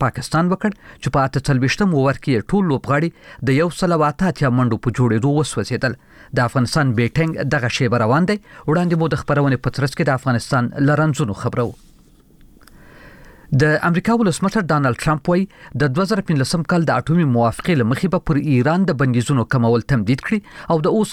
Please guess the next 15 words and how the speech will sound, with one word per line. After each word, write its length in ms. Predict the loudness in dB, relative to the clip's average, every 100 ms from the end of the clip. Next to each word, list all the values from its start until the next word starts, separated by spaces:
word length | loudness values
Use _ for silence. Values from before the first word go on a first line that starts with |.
| -2
لپاره 280 | 0 0 2
به 60 | 0
دا 60 | 2
موافقه 400 | 2 0 0 -4 -2
پر 100 | 0
ځای 160 | 0 -2
وساتي. 400 | -2 -2 -2 -6 -10 _ -20 -12 -2
خو 100 | 2
ولسمشر 520 | 2 0 -2 -2 -2 0
ټرمپ 180 | 0 0
پرون 180 | 0 0 0
په 80 |
یوې 180 | 0 0
اعلامیه 320 | 2 2 0
کې 100 | 0